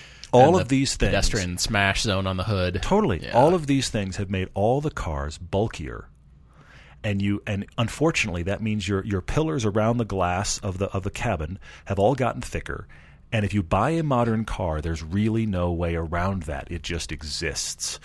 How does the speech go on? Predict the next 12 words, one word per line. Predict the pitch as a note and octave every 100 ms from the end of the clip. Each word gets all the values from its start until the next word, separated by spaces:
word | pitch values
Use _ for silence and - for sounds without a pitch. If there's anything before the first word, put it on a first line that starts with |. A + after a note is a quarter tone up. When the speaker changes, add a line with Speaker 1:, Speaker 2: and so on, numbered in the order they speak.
| - -
Speaker 1:
So | G2
you're | F#2 D3+
driving | D3+ B2+ G#2+ G2
a |
car | - - D#2 - -
<laughs> |
from | - - G#2 G2 - - -
the | G2+ G2+ G2+
late | G#2 G#2+ C#3+ C#3+
eighties, | B2 A2 G#2
early | A#2 G2+
nineties | F#2+ A2+ C3 D#2+ - -